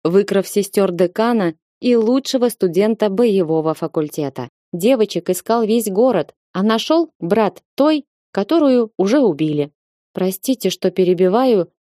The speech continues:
но мне непонятно, о ком вы говорите?»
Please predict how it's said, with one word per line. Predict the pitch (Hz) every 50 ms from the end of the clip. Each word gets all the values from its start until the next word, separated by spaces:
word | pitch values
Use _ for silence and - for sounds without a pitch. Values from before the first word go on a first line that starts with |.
| _ -
но | - 196 196
мне | 196 208 214 220
непонятно, | 220 220 220 226 226 233 254 277 262 - - 190 175 160 _ _ _ _ _ -
о | 196 202
ком | - - 294 311 285 233
вы | 190 196 180
говорите?» | 185 196 202 226 240 240 214 - - - 156 139